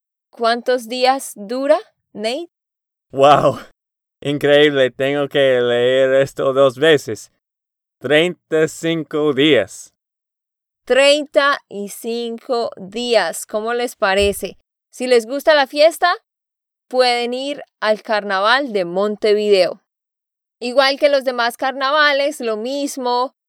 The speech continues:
Speaker 1: muchos concursos, desfiles, bailes. El carnaval se empieza con un desfile que se hace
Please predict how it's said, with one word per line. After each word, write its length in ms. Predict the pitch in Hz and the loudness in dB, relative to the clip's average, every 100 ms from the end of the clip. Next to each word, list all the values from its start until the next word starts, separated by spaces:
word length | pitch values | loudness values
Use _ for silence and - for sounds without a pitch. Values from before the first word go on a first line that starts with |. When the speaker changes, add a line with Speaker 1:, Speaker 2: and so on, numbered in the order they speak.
| _ | _
Speaker 1:
muchos 480 | 220 240 - 247 240 | -10 -4 2 2 2
concursos, 1300 | - 240 233 - 285 285 277 269 247 262 240 240 208 | 2 2 0 -6 -2 0 0 -2 -2 2 2 2 0
desfiles, 1500 | 190 185 - - - 254 262 254 247 240 233 226 240 - - _ _ - | -4 -4 -8 -10 -8 -6 -2 0 2 4 2 0 -2 -10 -18 _ _ 0
bailes. 1080 | 233 254 247 247 233 240 233 233 240 - _ _ _ _ _ _ | 4 4 4 0 -6 -6 -6 -6 -10 -18 _ _ _ _ _ _
El 240 | 277 330 311 | 2 2 4
carnaval 640 | 339 330 320 311 294 285 | 2 4 2 2 2 0
se 300 | 285 294 269 | -4 -4 -2
empieza 800 | 277 262 277 247 233 - 220 262 370 _ _ _ _ _ | -4 -6 -2 2 0 0 -2 -2 -6 _ _ _ _ _
con 240 | 220 220 | -2 0
un 200 | 233 233 | -2 0
desfile 680 | 233 254 - 269 226 214 262 _ _ _ _ _ | 0 0 -2 -6 -2 -2 -4 _ _ _ _ _
que 180 | 269 254 | 0 0
se 200 | 285 254 | 0 0
hace 520 | 233 226 - 247 - | 2 0 -4 -10 -10